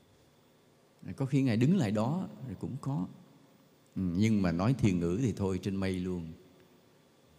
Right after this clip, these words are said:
Còn cái thiền của Phật khác chỗ này.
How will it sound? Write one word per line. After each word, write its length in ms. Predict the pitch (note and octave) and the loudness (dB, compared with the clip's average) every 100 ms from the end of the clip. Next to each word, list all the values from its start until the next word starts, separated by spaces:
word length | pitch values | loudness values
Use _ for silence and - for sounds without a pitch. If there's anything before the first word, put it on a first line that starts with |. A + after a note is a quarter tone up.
| _ _ _ _ _ _ _ _ _ | _ _ _ _ _ _ _ _ _
Còn 220 | - E2 D#2 | -8 -6 -4
cái 160 | G#2+ A2 | -6 -2
thiền 280 | G2+ E2 | 0 0
của 80 | D#2+ | -4
Phật 260 | F2 - D#2 - - - - _ _ _ _ _ _ _ _ | -6 -6 -8 -10 -20 -20 -20 _ _ _ _ _ _ _ _
khác 300 | - - C3+ - | -12 -6 -6 -4
chỗ 120 | F#2+ | -6
này. 220 | F#2 D2+ | -4 -6